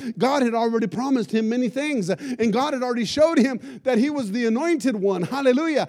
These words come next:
that he was the one that was gonna be blessed, and he was the one that God was gonna use to destroy that giant. And that little boy just walked out there like it was nothing. "Whoo,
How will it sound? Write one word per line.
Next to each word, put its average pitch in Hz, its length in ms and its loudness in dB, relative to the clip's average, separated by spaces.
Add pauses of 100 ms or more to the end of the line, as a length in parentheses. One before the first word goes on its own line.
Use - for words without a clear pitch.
(140)
that 240 180 -2
he 330 260 4
was 277 220 0
the 240 80 2
one 285 400 2
that 226 480 0
was 247 100 -4
gonna 233 200 0
be 214 100 0
blessed, 254 500 4
and 208 160 2
he 320 120 4
was 285 180 -2
the 240 80 2
one 277 400 0
that 226 640 -2
God 294 240 -4
was 247 100 -6
gonna 247 160 -4
use 277 440 0
to 247 100 -8
destroy 233 500 0
that 214 160 -4
giant. 247 640 -6 (1040)
And 117 120 -6
that 196 100 0
little 185 160 0
boy 196 220 0
just 175 200 -6
walked 202 280 -4
out 196 180 -2
there 202 140 -2
like 208 200 -2
it 214 80 -2
was 202 140 -6
nothing. 160 400 -6
"Whoo, 381 100 -4